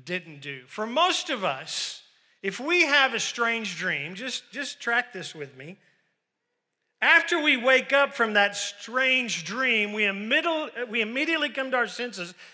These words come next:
and we say, "Thank God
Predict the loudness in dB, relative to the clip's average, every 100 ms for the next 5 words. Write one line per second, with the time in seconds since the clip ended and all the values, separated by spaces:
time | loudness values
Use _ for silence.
0 | _ -6 -4 -2 -2 -2 -6 -14 _ -10
1 | -4 -2 -2 -6 -6 -2 -2 -4 -14 -16
2 | -10 -6 -4 -2 -4 -8